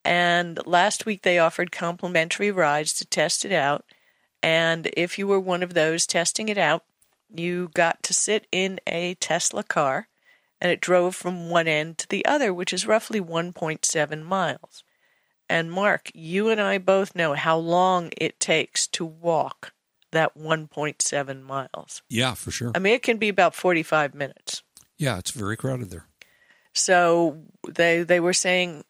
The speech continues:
Speaker 1: a hundred and sixteen miles per hour inside the tunnels.
Speaker 2: That's pretty fast.
Speaker 1: Purportedly,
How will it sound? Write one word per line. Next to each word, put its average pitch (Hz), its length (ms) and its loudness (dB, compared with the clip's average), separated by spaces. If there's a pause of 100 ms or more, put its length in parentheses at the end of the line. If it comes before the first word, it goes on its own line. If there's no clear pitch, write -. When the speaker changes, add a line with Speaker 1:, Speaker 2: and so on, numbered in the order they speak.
(500)
Speaker 1:
a 160 80 0
hundred 185 300 0
and 185 100 0
sixteen 185 480 -2
miles 170 300 2
per - 260 0
hour 185 360 4
inside 143 540 -4
the 135 80 -8
tunnels. 139 540 -8 (540)
Speaker 2:
That's 113 200 -4
pretty 160 160 -4
fast. - 120 -4
Speaker 1:
Purportedly, 202 800 0